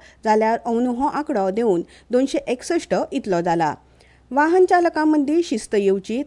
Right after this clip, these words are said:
तशेंच रस्तो वापर करपी सगळ्यांनी जबाबदारीपणान वागत जाल्यार रस्ते अपघात उणे जावं येता, असो हावेस गोंय येरादारी पुलिसांनी उक्तायला.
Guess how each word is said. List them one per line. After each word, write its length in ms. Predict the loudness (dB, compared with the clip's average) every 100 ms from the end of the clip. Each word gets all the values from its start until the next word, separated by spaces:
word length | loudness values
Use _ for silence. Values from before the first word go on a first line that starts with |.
| -2
तशेंच 300 | -2 -4 -4
रस्तो 420 | -2 -2 -2 -2
वापर 340 | -2 -2 -2 -4
करपी 420 | -4 -4 -4 -4
सगळ्यांनी 540 | -2 0 0 0 0 -4 -14 -4
जबाबदारीपणान 840 | 0 2 2 2 2 0 -2 0 0
वागत 400 | 2 0 -2 -2
जाल्यार 380 | 0 2 0 -2 -8 -4
रस्ते 360 | -2 0 0
अपघात 400 | 0 0 0 -2 -2
उणे 240 | 0 2 2
जावं 220 | 2 2
येता, 360 | 2 0 -2 -2 -6
असो 200 | -6 -4
हावेस 480 | -4 -2 -2 -4 -10 -20 -6
गोंय 180 | -2 -2 -2
येरादारी 460 | -4 0 0 0 -4
पुलिसांनी 640 | -4 -8 -4 -2 0 -2 -4
उक्तायला. 640 | -8 -12 -6 -4 -2 -4